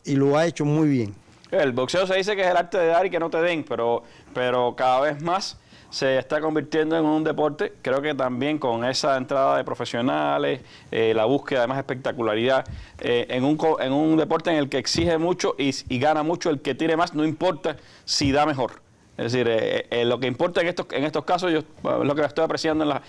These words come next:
Speaker 2: en las peleas, es que el que tire más, eh, no importa la efectividad de eso, de ese golpeo, es el que está ganando los, los combates.
Speaker 1: Sí, hay que tirar, hay que ser efectivo, eh, tener limpieza en la, en su movimiento y limpieza en la falta técnica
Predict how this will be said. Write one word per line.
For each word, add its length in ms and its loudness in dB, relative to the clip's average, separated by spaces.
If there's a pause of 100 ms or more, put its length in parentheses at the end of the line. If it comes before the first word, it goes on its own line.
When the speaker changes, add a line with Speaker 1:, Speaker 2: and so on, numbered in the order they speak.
(180)
Speaker 2:
en 80 -2
las 100 0
peleas, 240 2
es 40 -16
que 100 -2
el 120 2
que 120 -2
tire 220 2
más, 300 -2 (360)
eh, 140 -2
no 80 6
importa 260 0
la 80 4
efectividad 440 2
de 60 4
eso, 220 -2
de 80 -2
ese 120 -2
golpeo, 440 2 (300)
es 100 2
el 120 0
que 80 -4
está 240 0
ganando 340 0
los, 140 -4
los 180 -6
combates. 400 -2 (160)
Speaker 1:
Sí, 300 -2
hay 120 0
que 140 0
tirar, 340 2 (300)
hay 120 -2
que 120 2
ser 160 2
efectivo, 560 0 (1200)
eh, 140 2
tener 280 2
limpieza 540 2
en 120 2
la, 440 0 (840)
en 460 2
su 160 0
movimiento 640 2 (240)
y 120 2
limpieza 600 2 (200)
en 220 0
la 80 0
falta 320 -2
técnica 420 -4